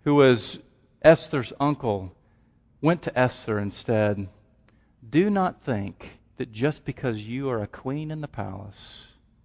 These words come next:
that you will escape death either, either.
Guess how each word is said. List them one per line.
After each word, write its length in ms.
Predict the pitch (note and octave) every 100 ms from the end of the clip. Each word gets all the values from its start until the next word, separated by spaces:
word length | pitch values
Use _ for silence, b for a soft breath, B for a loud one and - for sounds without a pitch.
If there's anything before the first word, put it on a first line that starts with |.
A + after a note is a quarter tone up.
| _ _ _ _
that 160 | - A2
you 260 | A#2+ B2+ C3+
will 140 | B2
escape 520 | G#2+ - A#2 A2 B2
death 280 | A2 G#2 -
either, 340 | - G2+ G2 C3+ -
either. 400 | C3 G#2+ - G#2